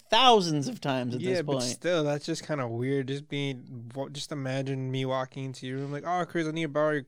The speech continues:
Speaker 2: your computer." "Oh, you just got done fucking." "Oh, hi, Fernando."
Speaker 1: Okay, but imagine this. You've seen my penis. The first time you've seen my penis, right? You'd be like,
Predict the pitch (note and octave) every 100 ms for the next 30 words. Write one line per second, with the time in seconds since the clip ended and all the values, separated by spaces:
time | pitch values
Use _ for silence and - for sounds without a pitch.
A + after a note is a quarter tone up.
0 | _ C#3+ C3+ C3 - D3+ D3+ C#3 C#3+ D3+
1 | C#3+ - C#3+ C3+ C3+ B2+ - C#3+ - C#3+
2 | C#3+ C#3 - D3+ C#3+ C3+ C3 B2+ B2+ C3
3 | - G3+ G3 E3+ C3 A#2+ A#2 D#3+ - D#3
4 | F#3 G3+ D#3+ D3 B2 - - - - _
5 | _ - E3 - - F#3+ E3 C3 C#3 A#2
6 | - - - - _ _ - C3+ - A#3+
7 | - - F#3+ E3+ C#3 A2+ F#3 E3 C3+ A#2+
8 | B2+ A2 - - A#2+ C3 D3 _ - -
9 | - C#3 C3+ E3+ C#3+ E3 D3 A#2 -